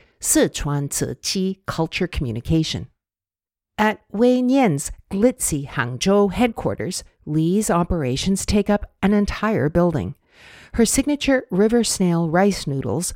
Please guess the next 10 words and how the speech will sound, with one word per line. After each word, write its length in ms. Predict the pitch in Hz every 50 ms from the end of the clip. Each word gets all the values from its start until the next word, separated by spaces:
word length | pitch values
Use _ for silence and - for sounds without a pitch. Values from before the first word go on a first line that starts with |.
| - -
sold 400 | - - - 226 220 220 226 208
in 160 | 208 190 185 _ -
instant 420 | 233 247 - - - 196 214 -
noodle 300 | 190 208 226 214 185 139
packets 500 | - 127 139 135 127 - 165 175 - -
on 140 | 160 143 147
her 120 | 143 143
Tmall 680 | 139 - - - 220 208 208 185 160 151 151 147 147 - -
online 440 | 165 170 175 170 160 147 147 135 117
store, 480 | - - - 196 190 175 143 127 151